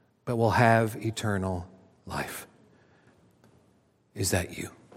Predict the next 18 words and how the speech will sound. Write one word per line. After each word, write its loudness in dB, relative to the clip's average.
Have 2
you 0
come -6
to -6
Jesus? -6
Have 0
you -2
trusted -4
in -10
Jesus? -8
Have 4
you 2
repented 2
of 6
your 2
sins -2
and 0
embraced 2